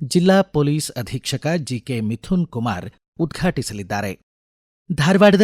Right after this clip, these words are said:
ಸೃಜನಾ ರಂಗಮಂದಿರದಲ್ಲಿ ಇಂದು ಮಧ್ಯಾಹ್ನ ಎರಡು ಮೂವತ್ತಕ್ಕೆ ಧಾರವಾಡ ವಿಜ್ಞಾನ ನಾಟಕೋತ್ಸವ ಎರಡು ಸಾವಿರದ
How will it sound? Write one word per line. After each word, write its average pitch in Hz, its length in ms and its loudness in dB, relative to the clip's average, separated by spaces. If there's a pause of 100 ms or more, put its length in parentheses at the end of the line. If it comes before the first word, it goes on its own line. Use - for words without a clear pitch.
ಸೃಜನಾ 165 500 4
ರಂಗಮಂದಿರದಲ್ಲಿ 127 1000 0
ಇಂದು 170 200 6
ಮಧ್ಯಾಹ್ನ 160 500 2
ಎರಡು 131 340 2
ಮೂವತ್ತಕ್ಕೆ 123 680 -2 (380)
ಧಾರವಾಡ 175 560 2
ವಿಜ್ಞಾನ 127 440 2
ನಾಟಕೋತ್ಸವ 135 680 -2 (100)
ಎರಡು 123 260 -4
ಸಾವಿರದ 113 300 -6